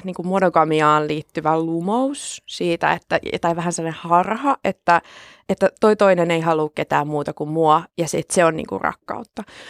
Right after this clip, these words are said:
Mut mä ite koen, että siinä saa niinku tilalle jonkun asian, että siinä toisaalta sitten niinku näkee sen toisen kokonaisempana ihmisenä ja oppii siitä uutta. Ja, ää, sitten myös se toinen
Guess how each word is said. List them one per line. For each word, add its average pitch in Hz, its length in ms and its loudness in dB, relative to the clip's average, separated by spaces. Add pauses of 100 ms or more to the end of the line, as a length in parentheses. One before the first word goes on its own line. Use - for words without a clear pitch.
(140)
Mut 185 120 -2
mä 202 120 2
ite 277 320 4
koen, 208 260 4
että 190 160 -2
siinä 202 200 0
saa 190 220 0
niinku 196 240 -6
tilalle 233 380 2
jonkun - 360 -8
asian, - 300 -4
että 190 120 -4
siinä 165 220 -2 (320)
toisaalta 208 460 2
sitten 185 400 0
niinku 185 240 -2
näkee 185 420 2
sen 170 220 -2
toisen 165 540 0 (200)
kokonaisempana 156 760 2
ihmisenä 160 640 -4 (140)
ja 165 120 2 (260)
oppii 175 360 0
siitä 165 320 -2
uutta. - 440 -2 (500)
Ja, 156 360 4 (200)
ää, 139 380 0
sitten - 480 -6 (200)
myös - 300 -6
se - 80 -10
toinen 262 280 0